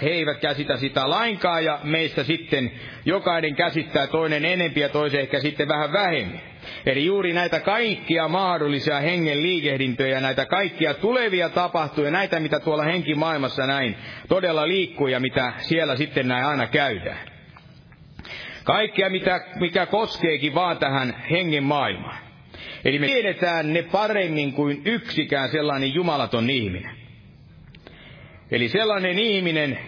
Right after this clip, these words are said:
tämän maailman viisas, tämän maailman se älyniekka, niin se ei voi näitä ymmärtää niin kuin me nämä asiat näin ymmärretään.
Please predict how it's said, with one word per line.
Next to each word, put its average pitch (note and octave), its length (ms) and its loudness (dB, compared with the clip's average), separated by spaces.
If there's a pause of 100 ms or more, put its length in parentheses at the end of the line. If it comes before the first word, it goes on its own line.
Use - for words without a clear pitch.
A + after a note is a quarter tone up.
(380)
tämän G3 300 2
maailman D#3 400 0
viisas, F3 380 2
tämän E3+ 540 0
maailman D3+ 540 0
se C#3 260 -2
älyniekka, E3 760 0
niin B2+ 240 0
se - 140 0
ei F3 220 2
voi C3+ 160 0
näitä C#3+ 400 0
ymmärtää C3+ 600 0
niin A#2 140 0
kuin B2+ 120 0
me C#3+ 100 2
nämä C3 260 0
asiat A2+ 280 0
näin G#2+ 220 0
ymmärretään. - 600 -4